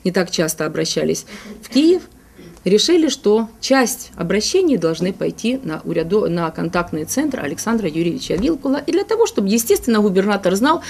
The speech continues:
что находится на территориях, какие, какие вопросы, как мы, селектор проводит каждый понедельник, он, мы отчитываемся, что мы делаем, городской глава полностью отчитывается.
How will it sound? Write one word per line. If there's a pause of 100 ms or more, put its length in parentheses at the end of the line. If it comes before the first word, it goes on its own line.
(140)
что
находится
на
территориях,
какие, (320)
какие
вопросы, (300)
как
мы,
селектор
проводит
каждый
понедельник,
он,
мы
отчитываемся,
что
мы
делаем,
городской
глава
полностью
отчитывается.